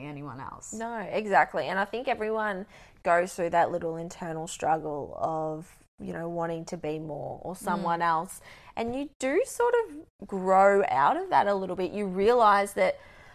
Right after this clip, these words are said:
Speaker 2: no matter what, I'm never gonna look like Kim Kardashian.
Speaker 1: Mm.
Speaker 2: I'm never gonna have that body structure, or I'm never gonna sound like such and such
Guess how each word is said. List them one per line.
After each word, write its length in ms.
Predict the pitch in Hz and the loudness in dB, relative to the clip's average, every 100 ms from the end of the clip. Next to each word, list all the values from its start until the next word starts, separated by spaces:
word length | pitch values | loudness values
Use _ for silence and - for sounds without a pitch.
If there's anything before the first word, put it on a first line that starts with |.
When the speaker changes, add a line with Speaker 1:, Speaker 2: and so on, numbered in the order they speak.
| - 208 | -12 0
Speaker 2:
no 280 | 214 220 226 | 6 8 10
matter 320 | 233 240 240 | 12 12 10
what, 340 | 190 190 240 | 10 12 12
I'm 240 | 220 208 190 | 10 6 4
never 240 | 196 185 | 4 4
gonna 220 | 180 185 | 0 -4
look 120 | 180 175 | -4 -6
like 140 | 147 | -8
Kim 140 | - 170 | -8 -10
Kardashian. 600 | 180 151 143 - - - 220 | -8 -6 -8 -10 -14 -14 -10
Speaker 1:
Mm. 220 | 226 196 | -6 0
Speaker 2:
I'm 200 | 214 240 | 2 4
never 240 | 254 262 | 4 4
gonna 280 | 226 220 214 | 2 0 0
have 180 | 190 170 | -2 0
that 160 | 175 - | 0 0
body 240 | 120 196 | -2 -4
structure, 340 | - 175 - | 0 0 2
or 140 | 185 185 | 2 4
I'm 220 | 190 202 | 4 2
never 180 | 220 208 | 0 0
gonna 160 | 208 | 0
sound 380 | 202 - 180 180 | -4 -2 0 0
like 200 | 160 185 | -2 -2
such 360 | - - - - | 0 0 0 -6
and 100 | 220 | -6
such 460 | 165 113 - - | 0 2 0 -8